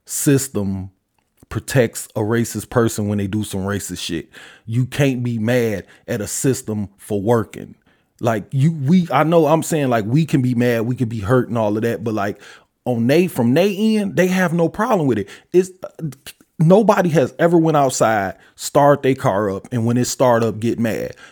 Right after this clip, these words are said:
That's what it's supposed to do. That's what the fuck they feel. They feel like this system is doing what it's supposed to do. If you, if you just lay down and let me knee you in the back of the head, then everything should be cool. Like,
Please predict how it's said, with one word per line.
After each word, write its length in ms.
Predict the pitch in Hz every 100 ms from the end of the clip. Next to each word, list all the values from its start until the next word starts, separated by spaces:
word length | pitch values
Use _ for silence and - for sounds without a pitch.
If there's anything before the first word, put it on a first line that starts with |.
| -
That's 220 | 160 170
what 140 | 160
it's 100 | 151
supposed 460 | - 131 170 170 131
to 80 | 123
do. 260 | 110 95
That's 260 | 98 160 -
what 160 | 175 175
the 60 |
fuck 340 | 156 180 165 -
they 120 | 175
feel. 320 | - 156 127
They 140 | 135
feel 280 | 170 - 165
like 280 | 147 135 -
this 180 | 170 170
system 360 | 233 247 202
is 100 | 165
doing 200 | 147 185
what 100 | 180
it's 100 | 180
supposed 380 | - 170 208 208
to 40 | 143
do. 200 | 120 - - - -
If 180 | 123
you, 280 | 110 185 185 - - _ _ _ -
if 180 | 120
you 140 | 117 160
just 300 | 143 156 - _
lay 240 | - 143 165
down 380 | 170 165 160
and 140 | 139 127
let 180 | 156 147
me 180 | 156
knee 160 | 139 151
you 240 | 156 151
in 60 | 151
the 80 | 131
back 260 | 147 151
of 60 | 131
the 80 | 123
head, 420 | 156 170 131 - _ _ -
then 320 | 113 127 123
everything 440 | 143 147 135 135 131
should 180 | 120
be 100 | 110
cool. 400 | 120 175 170 107
Like, 280 | 101 113 107